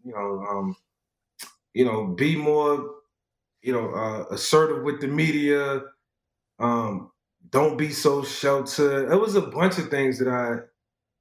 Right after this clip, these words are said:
had came home from prison wanting to be better at. And, you know, post-incarceration, I, I knew I couldn't do it on my own. I knew I needed certain people in my life, man. And then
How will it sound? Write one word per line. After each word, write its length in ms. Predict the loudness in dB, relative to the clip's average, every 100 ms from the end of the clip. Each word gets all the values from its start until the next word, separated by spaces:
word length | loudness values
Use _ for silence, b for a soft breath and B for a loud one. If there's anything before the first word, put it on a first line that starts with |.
| _ _ -2
had 320 | 2 2 0 -12 _ _ _ _ -6
came 220 | 0 0
home 180 | 0 -2
from 160 | -6 -4
prison 460 | 0 0 -2 -4
wanting 340 | -2 -2 -2 -8
to 240 | -8 -6
be 180 | -4 -2
better 380 | 0 0 0 -4
at. 160 | -6 -12 _ _ _ -6
And, 480 | -4 -4 -6 -8 -14 _ _
you 100 | -10
know, 140 | -6 -4
post-incarceration, 1160 | 0 0 0 -2 -2 -2 -4 -2 -2 -2 -2 -4
I, 280 | -4 -2
I 40 | -2
knew 260 | 0 2
I 120 | 2 2
couldn't 320 | 0 0 0
do 200 | 2 2
it 120 | 2
on 160 | -2 -2
my 60 |
own. 320 | 0 0 0 0
I 60 |
knew 200 | 0 0
I 140 | 0 0
needed 320 | 2 2 0 -6 _ _ _ _ _
certain 360 | 0 4 4 2
people 360 | -2 -2 0 2
in 100 | 0
my 120 | 0
life, 320 | 0 0 -2
man. 240 | -2 0
And 180 | -2 -2
then 340 | 0 0 -2